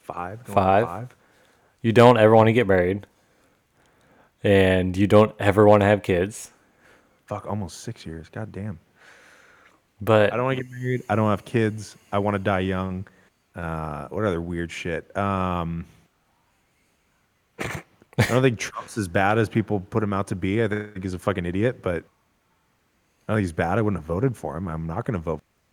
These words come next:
Speaker 1: for Kanye, but, um, <laughs> you know, I, I like to take interesting perspectives. I don't like to, uh, to go with, with the, um, the proverbial,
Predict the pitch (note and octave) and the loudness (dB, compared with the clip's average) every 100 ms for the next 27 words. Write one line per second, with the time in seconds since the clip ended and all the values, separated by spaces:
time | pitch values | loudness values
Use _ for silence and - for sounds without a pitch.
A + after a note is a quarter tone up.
0 | _ _ _ _ _ _ _ G2+ C3+ E2+ | _ _ _ _ _ _ _ -4 -2 -2
1 | D#2 E2 D#2 - _ _ _ _ _ - | -4 -6 -8 -12 _ _ _ _ _ -8
2 | E2+ E2 C#2+ C#2 E2 _ _ _ _ _ | -6 -6 -8 -12 -16 _ _ _ _ _
3 | - A#2+ D3 A2+ F2+ A2 A2+ G#2 A2 A#2+ | 0 4 4 4 2 2 2 2 0 -2
4 | - A#2 A#2 G2+ - E2+ E2+ - F2+ - | -4 -4 -2 -4 -8 -12 -12 -10 -10 -8
5 | E2 - - E2 F2 F#2+ F#2 F2 - F#2+ | -12 -12 -18 -12 -10 -8 -8 -10 -12 -10
6 | F2 E2 E2 E2 F#2+ F2 E2+ E2 D#2+ - | -8 -8 -8 -10 -14 -12 -10 -10 -10 -14
7 | _ _ _ _ _ _ _ _ _ _ | _ _ _ _ _ _ _ _ _ _
8 | _ _ F#2+ E2 - F#2+ F2+ E2+ E2+ E2 | _ _ -14 -14 -10 -10 -8 -8 -8 -8
9 | D#2+ D#2 D#2+ E2 - F2+ G2 F#2+ F2+ E2+ | -10 -12 -12 -14 -14 -6 -4 -2 -4 -8